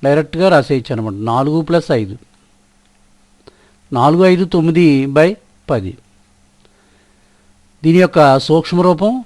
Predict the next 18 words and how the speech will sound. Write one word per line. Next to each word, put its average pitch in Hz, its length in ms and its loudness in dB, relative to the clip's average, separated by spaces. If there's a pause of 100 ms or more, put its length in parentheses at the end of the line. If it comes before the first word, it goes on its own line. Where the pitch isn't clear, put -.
(100)
తొమ్మిది 147 320 2
బై 156 160 6
పది 120 180 -2
అనమాట. 101 240 -8 (120)
ఈ - 80 -6
రెండింటిని 165 400 -2
కలిపినట్లయితే 156 600 0 (240)
తొమ్మిది 131 320 -2
బై 139 140 0
పది 131 180 -4
వస్తుంది. 98 320 -14 (1120)
అలాగే 160 300 2 (960)
ఏడో 165 200 4
లెక్క 151 180 0 (1600)
ఒకటి 139 260 -2
బై 196 80 2 (100)
పన్నెండు 180 380 2 (600)
ప్లస్, 151 240 -4